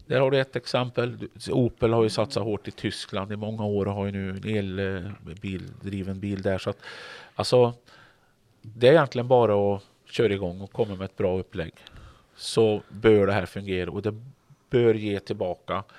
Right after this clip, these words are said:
mer än insatsen, så att det verkligen är, är värt pengarna för en bilimportör. Så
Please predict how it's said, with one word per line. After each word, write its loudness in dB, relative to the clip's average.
mer -2
än -12
insatsen, -12
så -8
att -12
det -2
verkligen -6
är, -10
är -8
värt -4
pengarna -12
för -8
en -10
bilimportör. -10
Så -2